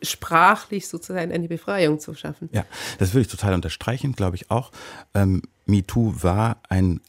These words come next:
Speaker 2: riesengroßer Anreiz zu reden über sexuelle Praktiken, über hässliche Sexualitäten, Prakt-, äh, sexuelle Praktiken und über dieses,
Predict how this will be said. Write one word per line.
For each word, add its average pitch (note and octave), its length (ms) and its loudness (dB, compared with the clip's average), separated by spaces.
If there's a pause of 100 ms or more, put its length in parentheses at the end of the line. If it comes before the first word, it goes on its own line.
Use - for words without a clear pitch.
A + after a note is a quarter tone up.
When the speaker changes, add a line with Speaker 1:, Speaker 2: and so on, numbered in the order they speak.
(120)
Speaker 2:
riesengroßer G2 800 2
Anreiz F2 420 0
zu - 140 -2
reden F2 320 0
über E2 180 -2
sexuelle D2 380 -4
Praktiken, - 480 -4
über - 100 -4
hässliche - 520 -6
Sexualitäten, F2 600 -4
Prakt-, - 320 -8
äh, - 160 -4
sexuelle F2+ 360 -4
Praktiken F#2+ 440 -4 (320)
und - 160 2
über A#2+ 260 4
dieses, G2 460 -2